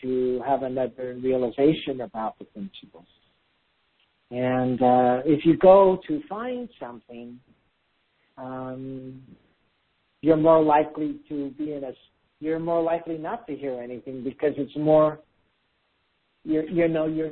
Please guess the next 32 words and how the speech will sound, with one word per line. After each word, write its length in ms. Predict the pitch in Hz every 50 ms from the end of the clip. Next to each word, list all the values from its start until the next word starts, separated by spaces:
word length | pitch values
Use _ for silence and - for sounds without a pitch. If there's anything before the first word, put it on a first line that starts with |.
| 143 143
gonna 220 | 170 165 165 165
be 160 | - - - 151
listening 640 | 156 175 196 190 - - 190 180 170 165 156 147 - -
for 200 | 185 202 220 220 - _
something 360 | - 156 151 - 139 135 131
rather 380 | 131 135 139 285 - 151 151 139
than 220 | 139 139 139 139 -
just 200 | - 139 135 - - _ _ _ _
in, 180 | - 135 135 135 - _ _
just 240 | - 160 139 - -
being 300 | 165 170 170 160 143 120
there, 160 | 110 98 95
just 300 | - - 156 - - -
being 280 | 156 151 147 143 143 131
yourself, 440 | 120 - - - 143 107 98 98 -
just 240 | - 127 123 - _
being 360 | - 139 131 131 131 127 120 110
there 220 | 110 113 110 110 _ _ - - - _ _ _
and 80 | 120 123
enjoying 640 | 123 120 120 107 123 127 123 123 120 117 113 107
the 80 | 104 104
day. 320 | 95 - 139 156 160 143 -
Because, 340 | 143 135 - - 165 156 151 -
you 120 | 170 160 160
know, 320 | 160 156 156 151 156 - _ _ _ _ _ _ _ _
for 100 | - 151
me, 640 | 143 143 147 156 190 233 233 185 147 120 110 113 117 _ _ _ _ _ _ _ _ _ _ _ _ _ _
whenever 440 | 139 151 160 160 160 156 160 160 147
I 120 | 139 143
went 340 | 143 147 147 147 147 - _
to 140 | 151 143
a 60 | 135